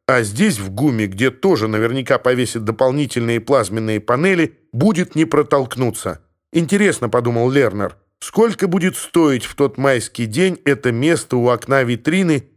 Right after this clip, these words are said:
где он сейчас сидит?» Кстати, концерт — это мысль. Много народа, легко раствориться в общей массе и уйти от наблюдения,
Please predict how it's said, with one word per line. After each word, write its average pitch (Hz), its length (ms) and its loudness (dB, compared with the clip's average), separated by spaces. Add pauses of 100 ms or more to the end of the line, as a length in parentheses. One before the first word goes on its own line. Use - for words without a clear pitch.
(120)
где 110 220 0
он 139 140 2
сейчас 123 460 -2
сидит?» 113 400 -6 (1160)
Кстати, - 380 -2
концерт — 151 720 0
это 107 240 0
мысль. 131 560 -2 (340)
Много 131 420 0
народа, 123 480 2
легко 123 320 0
раствориться 123 540 0
в 110 60 0
общей 110 340 -2
массе 131 480 -2
и 120 180 -4
уйти 113 400 0
от 113 160 2
наблюдения, 107 760 0